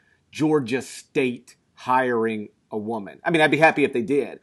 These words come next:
but if you really want to, to make it work and make it, it, it should be one of the premier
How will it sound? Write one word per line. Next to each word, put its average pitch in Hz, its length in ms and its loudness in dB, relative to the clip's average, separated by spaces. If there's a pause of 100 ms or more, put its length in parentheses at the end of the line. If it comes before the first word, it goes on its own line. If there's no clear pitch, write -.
(240)
but 247 100 4
if - 160 4
you 139 100 0
really 196 380 0
want 143 320 -2
to, 120 240 -10 (200)
to 127 100 -8
make 131 260 -4
it 110 100 -6
work 127 540 -6 (180)
and 120 200 -6
make 135 180 -4
it, 131 140 -8
it, 139 120 -4 (140)
it - 160 -4
should 156 180 -6
be 180 140 2
one 151 160 -2
of 123 60 -2
the 113 80 -4
premier 143 420 -4